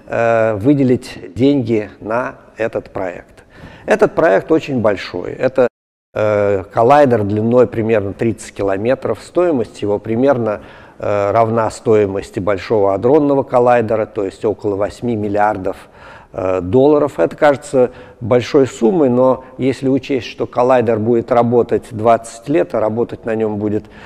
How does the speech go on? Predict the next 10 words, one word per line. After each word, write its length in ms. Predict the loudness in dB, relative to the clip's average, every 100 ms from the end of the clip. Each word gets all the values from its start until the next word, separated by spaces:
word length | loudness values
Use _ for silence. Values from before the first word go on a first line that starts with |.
| -20 _
пять 220 | -2 -2
тысяч 400 | -2 -6 -6 -14 -8
ученых, 400 | 0 2 0 -4
то 300 | 0 0 0 -6 -20 -20 -12
в 160 | -4 2
год 320 | 4 4 4
на 80 | 0
ученого 500 | 0 2 2 4 2
придется 520 | 0 0 2 0 -4
примерно, 600 | -4 0 2 2 0